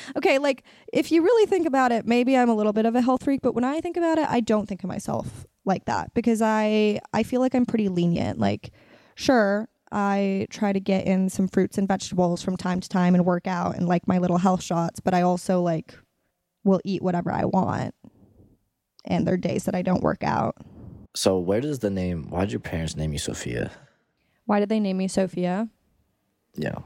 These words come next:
Speaker 1: Why'd they name you Hank Henry?
Speaker 2: I'll answer, but
Speaker 1: Okay.
Speaker 2: you have to name
Speaker 1: Why did
Speaker 2: whether
Speaker 1: they name me Sophia? Um, basically, my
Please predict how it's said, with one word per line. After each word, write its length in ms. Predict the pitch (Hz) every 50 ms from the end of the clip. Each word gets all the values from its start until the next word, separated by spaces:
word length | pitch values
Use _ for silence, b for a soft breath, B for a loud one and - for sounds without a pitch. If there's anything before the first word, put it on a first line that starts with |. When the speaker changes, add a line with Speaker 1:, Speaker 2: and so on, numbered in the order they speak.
| - _ -
Speaker 1:
Why'd 180 | 208 196 196
they 120 | 202 208 208
name 200 | 196 190 190 196
you 140 | 185 185 185
Hank 520 | 175 - 190 190 190 190 - - - - - -
Henry? 580 | - - - 190 185 180 180 185 190 190 196 - _ _ _ _ _ - - - 202 - - _ _ - _ b b b -
Speaker 2:
I'll 220 | - 104 101 - -
answer, 520 | - 87 98 120 127 - - - 78 78 -
but 300 | - - 85 - - - _ _ _ _ _ - -
Speaker 1:
Okay. 260 | 208 - 185 - - -
Speaker 2:
you 140 | 180 180
have 120 | 180 180 -
to 40 | -
name 40 | 208
Speaker 1:
Why 120 | 202 190 190
did 60 | 196
Speaker 2:
whether 100 | 202 - -
Speaker 1:
they 100 | 214 214
name 180 | 202 190 190
me 100 | 190 190
Sophia? 580 | 190 - 190 180 - - 170 170 180 196 214 - B B B B B B B B -
Um, 400 | 208 214 214 208 208 208 - - - -
basically, 800 | - 208 208 226 - - 269 - - 294 294 302 302 302 302 294 - _ _ _ _ -
my 680 | - 226 220 214 208 208 202 202 202 202 202 202 202 -